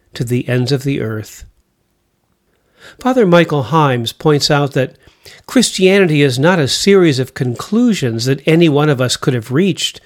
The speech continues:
by simply sitting down and thinking about them very seriously and carefully for a long time. Christianity is a report, a gospel,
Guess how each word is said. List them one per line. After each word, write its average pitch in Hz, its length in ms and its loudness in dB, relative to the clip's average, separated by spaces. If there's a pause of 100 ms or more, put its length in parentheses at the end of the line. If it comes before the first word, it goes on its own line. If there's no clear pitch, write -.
(440)
by 160 120 2
simply 170 460 0
sitting 135 380 0
down 143 300 2
and 120 140 -2
thinking 185 380 0
about 110 340 -6
them 113 180 -10
very 123 300 -2
seriously 143 680 -2
and 110 160 -14
carefully 117 600 -6 (420)
for 143 160 0
a 131 60 2
long 127 300 0
time. 131 460 -4 (1040)
Christianity 170 1040 0
is 127 120 -2
a 131 60 -2
report, 139 600 0 (680)
a 151 80 -2
gospel, 160 760 -2